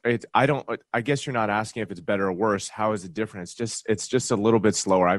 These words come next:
I remember getting g-, games done in about two hours and forty-five minutes, two hours and fifty-five minutes, and now it's, you know, three oh five, three fifteen.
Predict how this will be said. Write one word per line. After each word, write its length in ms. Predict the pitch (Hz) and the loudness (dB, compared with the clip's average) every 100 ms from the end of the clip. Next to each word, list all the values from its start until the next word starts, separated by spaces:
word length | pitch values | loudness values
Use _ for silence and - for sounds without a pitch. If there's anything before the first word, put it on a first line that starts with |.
| 101 | 0
I 60 | 110 | 0
remember 320 | 110 117 113 | 2 2 0
getting 260 | 104 101 90 | -2 -4 -6
g-, 60 | - | -10
games 400 | 98 101 101 92 | -6 -4 -4 -6
done 340 | 104 98 98 92 _ _ _ - | -2 -2 -2 -8 _ _ _ -4
in 40 | |
about 240 | 101 95 - | 0 0 -2
two 200 | 139 117 | 2 6
hours 280 | 107 107 98 | 6 4 -2
and 100 | 95 | -4
forty-five 480 | 110 110 110 104 | -4 -2 -2 -2
minutes, 220 | 104 104 - | -2 -6 -4
two 120 | 117 | 0
hours 200 | 110 101 | 0 -2
and 80 | 104 | -8
fifty-five 480 | 113 98 104 98 92 | -8 -6 -2 -2 -2
minutes, 260 | 95 95 | -6 -6
and 80 | 92 | -6
now 240 | 95 98 | -2 -2
it's, 280 | 95 - - | -2 -6 -12
you 100 | 113 | -8
know, 160 | 98 92 | -6 -6
three 260 | - 107 101 | -6 0 0
oh 120 | 95 | 0
five, 500 | - 98 95 98 92 | 2 4 4 4 0
three 220 | - 107 | -4 -4
fifteen. 520 | 92 101 - 98 95 | -2 -4 -4 -6 -6